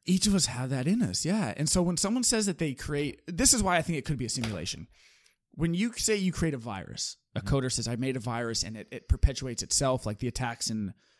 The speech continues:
Speaker 1: uh, like, Britain and stuff, right? I think it was a ransomware, um, like, two weeks ago.
Speaker 2: Oh, yeah.
Speaker 1: Yeah.
Speaker 2: Yeah.
Speaker 1: And it's like it perpetuates itself. It wants to keep going, right?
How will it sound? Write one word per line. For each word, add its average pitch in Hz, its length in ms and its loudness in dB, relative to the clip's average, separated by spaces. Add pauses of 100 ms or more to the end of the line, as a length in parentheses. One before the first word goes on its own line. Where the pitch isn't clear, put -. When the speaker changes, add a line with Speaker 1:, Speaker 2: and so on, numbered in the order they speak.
(220)
Speaker 1:
uh, 92 260 -2
like, 101 180 -6
Britain 104 260 -8
and 85 100 -6
stuff, 95 220 -8
right? 95 120 -6
I 87 60 -8
think - 200 -10
it 107 40 -8
was 92 180 -6
a 82 100 -10
ransomware, 85 760 -10 (540)
um, 76 500 -8
like, 98 180 -10
two 117 100 -6
weeks 110 200 -4
ago. 113 280 -6 (140)
Speaker 2:
Oh, 123 100 -2
yeah. 98 280 0 (100)
Speaker 1:
Yeah. 107 260 -2
Speaker 2:
Yeah. 95 200 -4 (220)
Speaker 1:
And 156 120 -4
it's - 100 0
like 147 140 -4
it 156 100 2
perpetuates 143 540 4
itself. 156 400 0
It 120 80 -4
wants 131 220 -6
to - 80 -8
keep 143 200 -10
going, 135 380 -2
right? 123 240 -2